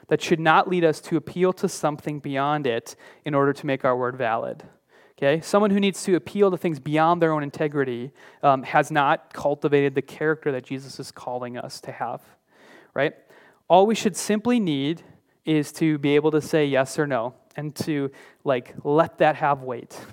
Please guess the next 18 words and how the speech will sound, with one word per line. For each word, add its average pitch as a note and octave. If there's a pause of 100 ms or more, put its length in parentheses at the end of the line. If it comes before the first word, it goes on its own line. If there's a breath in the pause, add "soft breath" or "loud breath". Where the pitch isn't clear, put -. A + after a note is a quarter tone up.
Be G3
the A3+
kind G3
of F3+
people D#3 (320 loud breath)
that D3 (320 loud breath)
you E3
say, D#3
"Yes, C#3+
I'm F#3+
gonna F3
do G3
this," A3+
or, D3
"No, D#3+
I'm G3+
not," G3
and C3+